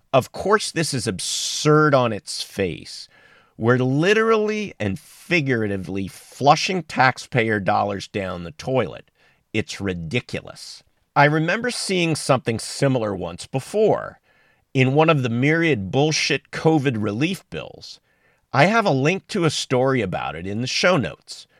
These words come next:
but pictures are worth one thousand words. Here's a tweet from Representative Thomas Massie.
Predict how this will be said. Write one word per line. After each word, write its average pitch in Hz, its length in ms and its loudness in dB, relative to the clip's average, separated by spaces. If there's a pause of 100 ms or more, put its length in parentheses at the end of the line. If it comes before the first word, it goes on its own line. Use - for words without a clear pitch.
(320)
but - 200 2
pictures 156 500 -4
are 120 160 4
worth 113 360 -4
one 95 180 -6
thousand 113 720 2
words. 87 720 -12 (400)
Here's 165 300 -2
a 233 80 -2
tweet 127 420 -2
from 101 380 -4
Representative 110 920 -2
Thomas 110 600 -4
Massie. 90 760 -8